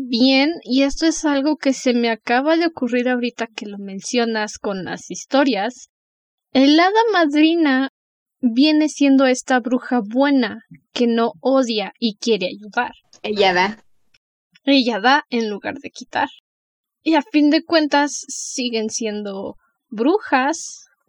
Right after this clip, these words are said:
Speaker 1: pero a una le han dado un contexto de luz, a diferencia de la que solo quiere hacer daño, que le dan el contexto de oscuridad.
Speaker 2: Sí, porque te digo que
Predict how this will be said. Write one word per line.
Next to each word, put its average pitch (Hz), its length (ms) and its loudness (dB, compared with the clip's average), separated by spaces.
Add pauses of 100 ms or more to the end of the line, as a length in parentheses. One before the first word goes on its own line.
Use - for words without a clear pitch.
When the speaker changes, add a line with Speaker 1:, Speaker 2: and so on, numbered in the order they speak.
(140)
Speaker 1:
pero 254 280 4
a 247 80 4
una 285 320 2
le 262 140 2
han 254 180 0
dado 247 340 0
un 254 160 0
contexto 240 1120 -4 (420)
de 202 220 -4
luz, 277 580 -2 (520)
a 247 100 0
diferencia 240 680 0
de 214 120 -2
la 202 120 -4
que 208 140 -10
solo 226 240 -4
quiere 214 220 -6
hacer 202 300 -8
daño, 226 440 -2
que 233 180 -4
le 214 140 -4
dan 196 240 -10
el 202 100 -10
contexto 190 640 -10
de 220 80 -16
oscuridad. 220 640 -8 (600)
Speaker 2:
Sí, 254 400 0
porque 240 920 -2 (580)
te 262 200 4
digo 254 340 2
que 339 360 2